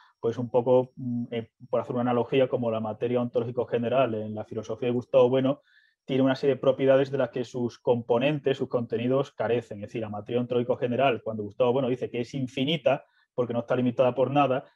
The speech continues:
no hay ningún componente de la materia ontológico general que tenga esa, eh, cualidad o atributo de infinitud. O cuando dice que es eterna, porque todos los componentes tienen un principio, tienen un final, etcétera. Es decir, la materia ontológico general, aunque Gustavo Bueno la conciba como una especie de dispersión infinita,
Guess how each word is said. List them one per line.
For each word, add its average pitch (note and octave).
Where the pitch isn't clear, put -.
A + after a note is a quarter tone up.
no C#3
hay C#3+
ningún C#3+
componente C3+
de C3
la C3
materia B2
ontológico A#2+
general A#2
que A2+
tenga A#2
esa, A#2
eh, A2
cualidad B2
o A#2+
atributo A#2
de A2
infinitud. A#2
O A2
cuando A#2
dice A#2+
que A#2+
es A2+
eterna, C3+
porque A2+
todos A#2+
los A#2+
componentes C3
tienen B2+
un B2
principio, C#3
tienen B2
un A#2+
final, C3+
etcétera. C#3
Es -
decir, C3
la A#2+
materia A2
ontológico B2+
general, C3
aunque A#2+
Gustavo A#2+
Bueno B2
la A#2+
conciba B2
como A#2+
una A#2+
especie A#2+
de A2+
dispersión A#2+
infinita, C3